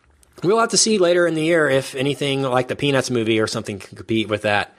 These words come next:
But I think it's gonna be a dead heat between those two, and I have a feeling How to Train Your Dragon two will win, uh, that award. But surprising that, um, How to Train Your Dragon didn't get more attention in that category, but once again, it was going against Toy Story three,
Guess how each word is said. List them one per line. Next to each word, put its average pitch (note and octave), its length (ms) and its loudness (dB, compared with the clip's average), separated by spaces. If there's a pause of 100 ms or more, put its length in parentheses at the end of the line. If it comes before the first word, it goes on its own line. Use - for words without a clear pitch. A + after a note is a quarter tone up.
(220)
But A#2 100 0
I B2+ 40 2
think D3 140 0
it's B2+ 100 -4
gonna B2+ 140 0
be B2 120 4
a - 20 2
dead A#2 220 0
heat A2+ 140 0
between G#2 280 -6
those G#2 240 0
two, G2 280 0
and G2+ 120 -2
I G#2+ 120 0
have A2+ 80 0
a A2 60 -2
feeling B2 340 -2
How A2+ 120 0
to A2 80 -4
Train A2+ 160 -4
Your A2 100 -2
Dragon G#2 260 0
two A2+ 200 0
will G2 180 0
win, G2 360 -4 (560)
uh, G#2+ 240 -2
that G2+ 180 0
award. F#2+ 420 0 (840)
But G#2+ 220 -2 (400)
surprising G3+ 600 0
that, F#3 320 -2
um, E3+ 460 0 (320)
How D#3 120 -2
to F3+ 80 2
Train F3+ 180 0
Your E3+ 100 0
Dragon E3+ 300 0
didn't D3 180 -2
get C3+ 180 -8
more C3+ 180 0
attention C3+ 500 -2
in B2+ 80 0
that B2+ 180 0
category, B2 460 2
but B2 300 0
once B2+ 220 0
again, B2 380 2
it A2+ 80 2
was A2 140 0
going B2 260 2
against A2 380 -2
Toy A#2 160 4
Story G2+ 300 0
three, F#2 480 0